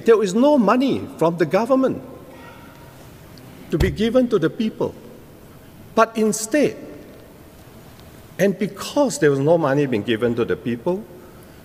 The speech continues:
the community, the entire community in Kuching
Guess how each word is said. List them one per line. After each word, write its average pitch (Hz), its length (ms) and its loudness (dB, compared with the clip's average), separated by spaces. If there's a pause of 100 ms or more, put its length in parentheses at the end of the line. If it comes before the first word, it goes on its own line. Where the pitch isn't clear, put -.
(1040)
the 185 80 2
community, 226 960 2
the - 220 0
entire 247 680 0
community 185 760 0
in 131 100 2
Kuching 147 480 -4